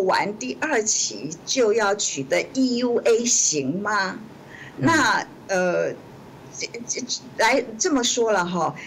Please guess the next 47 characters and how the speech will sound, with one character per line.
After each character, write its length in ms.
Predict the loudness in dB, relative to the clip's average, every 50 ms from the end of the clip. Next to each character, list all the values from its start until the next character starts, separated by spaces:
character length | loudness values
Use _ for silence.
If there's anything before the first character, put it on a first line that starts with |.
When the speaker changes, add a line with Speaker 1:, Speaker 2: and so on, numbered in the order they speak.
| -8
Speaker 1:
其 140 | -4 -2 0
实 220 | 0 0 0 0 -2
这 260 | 0 0 0 0 0
个 120 | 2 0 0
议 200 | 0 0 -4 -4
题 220 | -4 -4 -2 -2
我 140 | -2 -2 -2
们 160 | -2 -2 -4
去 320 | -4 -4 -4 -2 0 2
年 260 | 2 2 2 0 0 0
就 140 | 0 0
讨 260 | 0 0 -2 -2 -4 -2 0
过， 180 | 2 2 2 2 0
讨 180 | 0 0 2
论 240 | 4 4 4 2 0 -2 2
过 200 | 2 4 4 4
了。 120 | 2 0 -2 -6 -10 -10 -10 -4
就 140 | 0 2 2
是 160 | 4 4 2
假 240 | 2 2 2 2 4
如 300 | 4 4 4 4 2 0 0 -2
疫 180 | 0 0 2
情 240 | 2 0 0 0 0
非 320 | 0 0 0 -2 0 0 0
常 280 | 0 0 -2 -2 -2 0
严 260 | 2 2 2 2 0
峻 260 | 0 2 2 2 2
的 120 | 2 0 0
时 200 | 0 0 -2 -2
候， 360 | 0 2 2 4 4 2 0 -2 -8 -14 -16 -6 0
我 80 | 2 2
们 160 | 2 2 0 0
看 260 | 0 0 2 2 0
它 180 | 0 0 0 0
大 240 | 2 2 2 2 2
概 280 | 2 2 2 2 0 -2 -4 -12 -12 -6
就 140 | -2 -2 -2
是 140 | 0 2 2
没 140 | 2 4
有 120 | 4 4 2
别 300 | 2 0 0 2 2 2
的 100 | 2 0
选 380 | -2 0 0 2 2 2 2
择 240 | 0 0 0 0 2
的 100 | 0 0
时 160 | 0 0 0
候， 180 | 2 2 2 0